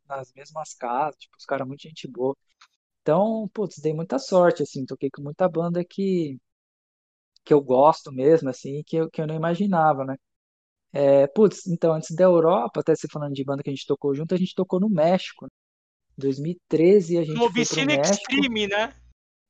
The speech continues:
Speaker 1: É, então a gente foi junto com o Teste, é, a gente tocou com o Aberrante, que é uma banda americana, que tam-, fez a turnê junto com a gente, que era uma banda que já tinha tocado com a gente aqui no Brasil, e é a
Speaker 2: Uhum.
Speaker 1: banda que a gente tem um split até, um split L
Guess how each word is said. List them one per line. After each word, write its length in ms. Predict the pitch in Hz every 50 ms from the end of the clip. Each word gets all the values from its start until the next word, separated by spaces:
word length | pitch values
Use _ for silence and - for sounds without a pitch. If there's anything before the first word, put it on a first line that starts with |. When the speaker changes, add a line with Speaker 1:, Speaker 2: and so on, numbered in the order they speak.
| _
Speaker 1:
É, 360 | _ 165 156 151 151 156 147 135
então 160 | 135 - 131
a 40 | 117
gente 160 | 131 131 -
foi 140 | - 143 143
junto 240 | 139 147 143 -
com 140 | _ - 151
o 60 | 143 - _
Teste, 640 | 156 147 151 165 190 208 202 - - - 220 226 - _ -
é, 460 | 151 139 139 139 135 135 135 135 131 131 _ _ _ - 165
a 120 | 170 139
gente 160 | 135 147 139 -
tocou 240 | 156 - - 147
com 100 | - -
o 40 | 151 143
Aberrante, 540 | 135 135 147 135 - 139 143 175 185 185
que 40 | -
é 40 | 160
uma 80 | 147 139
banda 180 | 139 139 139
americana, 640 | 135 131 131 135 - _ - 147 156 180 190 185 160 -
que 120 | _ _
tam-, 180 | _ 151 135 135 - _
fez 180 | - 143 131
a 80 | 135 127
turnê 340 | - - 139 135 135 131 131
junto 220 | - - 131 - _
com 80 | 156
a 40 | 156
gente, 240 | 151 - 180 202 -
que 80 | -
era 80 | 202 190
uma 140 | 190 185 175
banda 240 | 170 190 185 196 -
que 100 | - 180
já 140 | - 170
tinha 160 | 165 - 190 -
tocado 320 | - 196 - 185 175 170
com 80 | - -
a 60 | 165
gente 240 | 156 156 147 - -
aqui 160 | 143 - -
no 80 | 143 143
Brasil, 480 | 151 147 147 139 131 - 156 180 226 _ _ _ _ _ _ _ _ _ _ _ _ _ _ - 190 180 170
e 80 | 165 175
é 60 | 180
a 40 | 175
Speaker 2:
Uhum. 60 | 165
Speaker 1:
banda 180 | 185 185 190
que 100 | 190 190
a 40 | 185
gente 240 | 180 185 185 - -
tem 100 | - 190
um 160 | 190 190 202
split 540 | 208 - - _ - 175 180 185 - - -
até, 260 | 147 - _ 151 151
um 60 | 147
split 380 | 135 131 - _ - _ - -
L 200 | 147 135 139 139